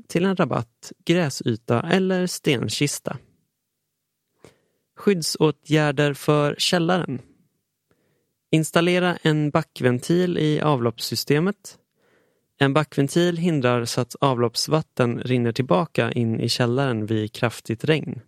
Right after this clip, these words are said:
Placera värdefull utrustning högt upp. Inspektera rör, golvbrunnar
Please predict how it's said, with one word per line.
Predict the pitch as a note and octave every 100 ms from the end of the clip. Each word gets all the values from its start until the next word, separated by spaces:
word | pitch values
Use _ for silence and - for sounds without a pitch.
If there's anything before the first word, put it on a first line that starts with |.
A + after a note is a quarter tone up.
| _ _ _ _ _ _ _ _ _ _ _ _ _ _
Placera | - C3 - C3+ B2 A#2+
värdefull | B2 B2+ A#2+ - B2 A#2
utrustning | A#2+ B2 - A#2 - A#2+ A2+ G#2+ -
högt | D#3+ - -
upp. | - F#3 _ - - _ _ _ _ _ _ _ _ _ _ _ _ _ -
Inspektera | C#3+ - C#3 - B2 A#2 A2+
rör, | A#2 D#3+ F3+ F3+ F3+
golvbrunnar | - E3+ D3+ A#2+ G#2+ C3 C3+ C3 C3